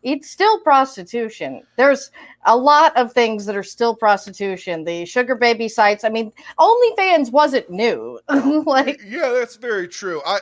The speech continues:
Speaker 2: I actually think, uh,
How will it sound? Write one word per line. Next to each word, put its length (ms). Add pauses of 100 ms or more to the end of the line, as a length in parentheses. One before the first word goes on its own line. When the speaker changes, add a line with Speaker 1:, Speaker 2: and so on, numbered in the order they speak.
Speaker 2:
I 220
actually 440
think, 480 (360)
uh, 680